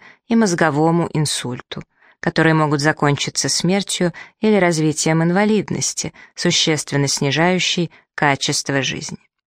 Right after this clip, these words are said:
Длительное время считалось, что атеросклероз — удел пожилых и старых людей, но в последние годы никого уже не удивляет развитие атеросклеротических процессов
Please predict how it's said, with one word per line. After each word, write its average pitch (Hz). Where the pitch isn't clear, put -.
Длительное 170
время 180
считалось, 156
что -
атеросклероз — 151
удел 220
пожилых 180
и -
старых 180
людей, -
но 233
в -
последние 151
годы 170
никого 185
уже 147
не 147
удивляет 160
развитие 185
атеросклеротических 160
процессов 165